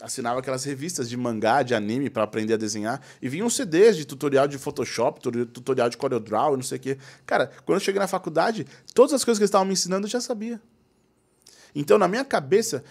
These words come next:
não foi perda de tempo, porque no começo, muitas das, dos lugares que eu precisava trabalhar, precisavam saber, "Ah, que faculdade você faz?" Então, tinha que levar lá o histórico escolar, blá, blá, blá. Só que, é, na minha carreira, eu aprendi muito na prática, velho. Na prática.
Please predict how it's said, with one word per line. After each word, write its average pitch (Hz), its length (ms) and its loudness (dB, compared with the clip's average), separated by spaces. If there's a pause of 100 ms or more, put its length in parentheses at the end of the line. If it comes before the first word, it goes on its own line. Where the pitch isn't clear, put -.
não 262 140 -4
foi 277 180 -4
perda 160 320 2
de 131 100 -10
tempo, 160 280 -4
porque 135 260 -2
no 143 160 -2
começo, 135 560 -4
muitas 165 360 -4
das, 139 420 -2
dos 117 180 -12
lugares 117 340 0
que - 80 -10
eu - 40 -4
precisava 110 360 -2
trabalhar, 107 460 -2
precisavam 131 320 -2
saber, 170 400 -2
"Ah, 135 240 -2 (100)
que 139 100 -16
faculdade 180 340 -2
você 185 120 -2
faz?" 147 400 -2 (280)
Então, 113 100 -10
tinha 127 140 -6
que 226 80 -6
levar 180 260 4
lá 131 180 4
o 113 60 4
histórico 110 300 -4
escolar, 123 420 0
blá, 107 140 -2
blá, 110 160 -2
blá. 98 260 -6 (300)
Só 170 160 -2
que, 151 280 -4 (380)
é, 131 200 4
na 127 140 0
minha 185 220 0
carreira, 196 480 2
eu 135 80 6
aprendi 170 320 2
muito 202 340 -2
na 226 140 0
prática, 311 480 -10
velho. 90 240 -18 (720)
Na 120 100 -6
prática. - 480 -8